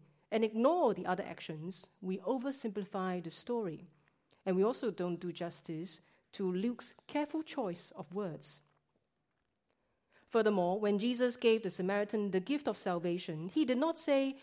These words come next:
"Your gratitude saves you." What did he say instead? "Your faith saves you."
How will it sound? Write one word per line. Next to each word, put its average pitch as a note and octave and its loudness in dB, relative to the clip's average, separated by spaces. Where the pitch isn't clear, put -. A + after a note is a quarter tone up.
"Your A3+ 4
gratitude B3 -2
saves E3+ 2
you." D#3 -14
What C#4+ 4
did C#4 4
he C#4 0
say C4+ 2
instead? C4 -2
"Your F#3+ 6
faith A#3 -2
saves D#3+ -2
you." - -16